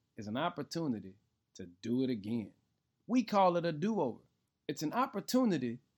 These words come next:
to make an adjustment as we try to get it right this time. Here's what I'm saying to you. I'm shouting today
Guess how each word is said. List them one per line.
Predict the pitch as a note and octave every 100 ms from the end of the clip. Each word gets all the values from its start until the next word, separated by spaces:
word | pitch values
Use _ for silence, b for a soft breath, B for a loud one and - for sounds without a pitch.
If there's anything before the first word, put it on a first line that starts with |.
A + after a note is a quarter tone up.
| _ _
to | D#3+
make | D3 A3 -
an | G#3
adjustment | E3+ B2+ B3+ A#3+ - C#3 - _ _ _ _ -
as | D#3+ C3
we | C3
try | - - A3+ G3+ G#2+ - _ _ -
to | B2
get | G#2+ C#3+
it | A#2 G2+
right | D3 B2+ -
this | G#2+
time. | - A2 F#2+ _ _ _ _ _ -
Here's | C4
what | G3+
I'm | G3+
saying | F3+ A3+ G#3
to | -
you. | D#3+ G#2 - _ _ _ _ -
I'm | C4 B3+
shouting | A3 - C4+ D#4 D4 A3
today | G#3 D#3+ C#3+ C3+